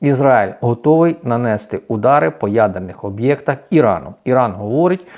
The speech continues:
що готовий нанести удари у відповідь. Трамп намагався стримати на тлі переговорів із Тегераном про без'ядерну угоду Ізраїль від таких ударів, але схоже, що не дуже почули його там.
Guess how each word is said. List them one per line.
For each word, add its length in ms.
що 240
готовий 400
нанести 420
удари 440
у 60
відповідь. 540
Трамп 340
намагався 560
стримати 680
на 200
тлі 260
переговорів 800
із 140
Тегераном 580
про 160
без'ядерну 640
угоду 280
Ізраїль 500
від 140
таких 300
ударів, 320
але 240
схоже, 420
що 280
не 140
дуже 340
почули 520
його 360
там. 280